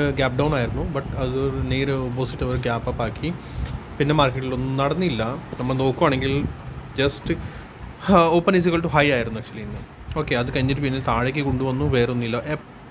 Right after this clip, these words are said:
മാർക്കറ്റിൽ എപ്പോഴും ശ്രദ്ധിക്കുക, open is equal to high ആണെങ്കിൽ ഈ ഫസ്റ്റ് ക്യാൻഡിൽ കണ്ടോ, ഫുൾ റെഡ് ആയിരുന്നു. Open is equal to high ആണെങ്കിൽ that means market selling pre-, selling pressure തീർച്ചയായിട്ടും ഉണ്ടാവും. ഏഹ്,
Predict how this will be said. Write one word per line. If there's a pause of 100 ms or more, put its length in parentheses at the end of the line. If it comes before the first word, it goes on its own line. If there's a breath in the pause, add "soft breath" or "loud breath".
(120)
മാർക്കറ്റിൽ
എപ്പോഴും
ശ്രദ്ധിക്കുക, (120)
open
is
equal
to
high (100)
ആണെങ്കിൽ (640 loud breath)
ഈ
ഫസ്റ്റ്
ക്യാൻഡിൽ
കണ്ടോ, (440)
ഫുൾ (160)
റെഡ്
ആയിരുന്നു.
Open
is
equal
to
high
ആണെങ്കിൽ
that
means (500 loud breath)
market
selling
pre-, (200)
selling
pressure (140)
തീർച്ചയായിട്ടും
ഉണ്ടാവും. (800 loud breath)
ഏഹ്,